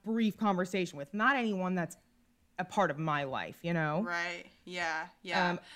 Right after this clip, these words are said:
Speaker 1: okay,
Speaker 2: This
Speaker 1: so I
Speaker 2: is
Speaker 1: wanna say, I just looked up this documentary. I gotta read this to you 'cause
Speaker 2: Okay.
Speaker 1: this could send me. Um, so it's called Confessions of a Time Traveler, The Man from Thirty thirty-six, directed by Nostradamus Brothers and narrated by Jack Helms.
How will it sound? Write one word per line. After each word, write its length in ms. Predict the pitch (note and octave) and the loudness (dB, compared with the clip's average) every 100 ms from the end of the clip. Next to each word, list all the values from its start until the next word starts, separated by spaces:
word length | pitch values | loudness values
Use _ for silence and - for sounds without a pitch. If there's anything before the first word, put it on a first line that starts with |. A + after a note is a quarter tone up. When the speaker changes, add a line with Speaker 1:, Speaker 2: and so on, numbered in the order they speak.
| - | 2
Speaker 1:
okay, 140 | G#3+ | 4
Speaker 2:
This 100 | F3+ | 4
Speaker 1:
so 60 | A3 | 8
I 80 | G#3+ | 8
Speaker 2:
is 60 | |
Speaker 1:
wanna 200 | A3+ B3 | 8 6
say, 240 | B3 G3+ F3 | 4 4 4
I 140 | E3+ | 4
just 200 | F3 G3 | 0 0
looked 160 | G3+ G3+ | -2 0
up 120 | A3 | -2
this 120 | F3+ | -4
documentary. 520 | - D#3+ D#3+ D#3 D3 C3+ | -2 -2 0 -4 -4 -4
I 60 | |
gotta 160 | C#3+ C3+ | -4 -6
read 160 | F#2+ | -10
this 200 | - - - | -14 -14 -14
to 100 | - | -14
you 140 | - - | -18 -16
'cause 380 | F#2+ - - - _ - | -16 -16 -18 -20 _ -12
Speaker 2:
Okay. 180 | F3+ E3 - _ - | -12 -12 -16 _ -10
Speaker 1:
this 140 | D#3+ | -10
could 140 | D3+ - | -8 -6
send 240 | E3 D3 | -4 -4
me. 220 | C#3+ - _ - - _ - | -8 -8 _ -20 -20 _ -2
Um, 360 | F#3 F3+ F3 C#3+ | 2 4 2 -2
so 160 | - G3+ | -4 -4
it's 120 | G3 | -2
called 340 | - F#3 F#3 | 2 4 4
Confessions 500 | G3 E3 D#3 - A3+ | -2 -10 -10 -4 -2
of 80 | B3+ | 0
a 40 | |
Time 300 | C#4+ G#3 F3 | 0 2 2
Traveler, 540 | E3+ E3 D3+ D3+ D#3 D#3+ | 2 2 2 4 2 2
The 120 | D#3 | 0
Man 320 | D#3 D#3 D#3+ | -2 -2 -4
from 140 | E3 F3 | -4 -6
Thirty 320 | - E3 D#3 | -2 -2 0
thirty-six, 760 | E3+ F3+ G#3 - - E2 - - _ _ _ | 2 2 0 -6 -10 -10 -12 -16 _ _ _
directed 480 | F#3 F3 F3+ F3+ G#3 | -2 2 2 0 -2
by 140 | F#3 | 0
Nostradamus 840 | E3+ E3 E3+ G3+ G3 E3+ D#3+ D#3+ D#3+ | 0 0 -2 -4 -6 -4 -2 -4 -8
Brothers 400 | - D3+ D3+ D3+ | -4 -2 -2 -4
and 160 | D3 | -6
narrated 460 | D3 D3+ D3+ C#3+ C#3+ | -6 -4 -4 -6 -6
by 120 | D3 | -6
Jack 280 | C#3+ C#3 C#3 | -4 -6 -6
Helms. 500 | - D2 A#1 - - | -16 -18 -20 -20 -20